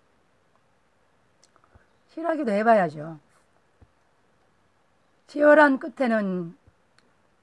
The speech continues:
대자유가 있으니까요. 음.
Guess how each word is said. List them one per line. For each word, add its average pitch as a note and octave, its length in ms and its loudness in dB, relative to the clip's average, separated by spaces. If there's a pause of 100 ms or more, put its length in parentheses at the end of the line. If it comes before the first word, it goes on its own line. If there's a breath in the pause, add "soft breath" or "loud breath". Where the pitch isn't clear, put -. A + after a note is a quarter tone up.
(140)
대자유가 G3+ 520 -2
있으니까요. D3 760 -10 (3500)
음. D#3 360 -14